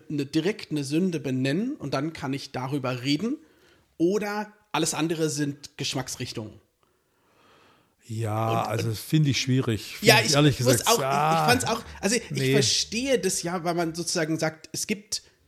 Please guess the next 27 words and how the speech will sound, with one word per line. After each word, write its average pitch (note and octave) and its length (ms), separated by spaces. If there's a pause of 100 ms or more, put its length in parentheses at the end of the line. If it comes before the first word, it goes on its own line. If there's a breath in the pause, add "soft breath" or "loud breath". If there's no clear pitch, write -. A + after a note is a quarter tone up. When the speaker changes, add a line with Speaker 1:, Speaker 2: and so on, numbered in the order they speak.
(440)
Speaker 1:
äh, D#3+ 120 (260)
es - 140
ist G3 240
nicht G#3+ 320
alles F#3 300
nur D#3+ 300
willkürlich, B3 520
es F#3 140
gibt G3+ 260 (340)
Ja E3 300
und D3 260
Nein, F3 440
also D3 220
sozusagen, D3+ 600
sobald C#3+ 360
ich - 280
irgendein D#3+ 400
Dogma E3 320
berühre, F3+ 640 (420 loud breath)
dann, D#3 340 (580)
äh, - 40 (120)
äh, E3+ 120 (520)
fange D#3+ 220
ich D#3+ 140
an, D#3+ 120
irgendwo D#3+ 380
schwarz-weiß B2+ 720